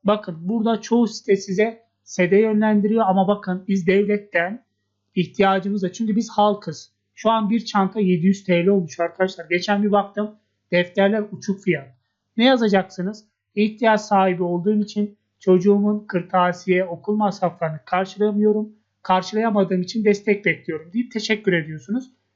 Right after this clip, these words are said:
Ve buradaki beş işlemi doldurup başvurunuzu yapıyorsunuz. Tekrar ileteyim, belediyelerin ve vakfın verdiği kırtasiye yardımı bilgilerini de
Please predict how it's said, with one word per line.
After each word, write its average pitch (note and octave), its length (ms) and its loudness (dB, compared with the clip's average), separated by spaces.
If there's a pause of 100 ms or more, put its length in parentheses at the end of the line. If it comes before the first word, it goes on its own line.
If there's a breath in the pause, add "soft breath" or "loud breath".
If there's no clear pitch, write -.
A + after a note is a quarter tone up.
(140)
Ve G#3 160 4
buradaki F#3+ 420 -2
beş G3+ 240 0
işlemi D#3+ 400 -8
doldurup G#3+ 500 2 (320)
başvurunuzu F#3 880 0
yapıyorsunuz. F3 680 -4 (420)
Tekrar A3 400 0
ileteyim, G#3+ 640 0 (320)
belediyelerin G3+ 880 2
ve E3+ 320 -2 (600)
vakfın F#3 540 0
verdiği E3+ 600 -2
kırtasiye G3 600 0
yardımı F#3 480 2
bilgilerini G3 520 2
de G#3 300 0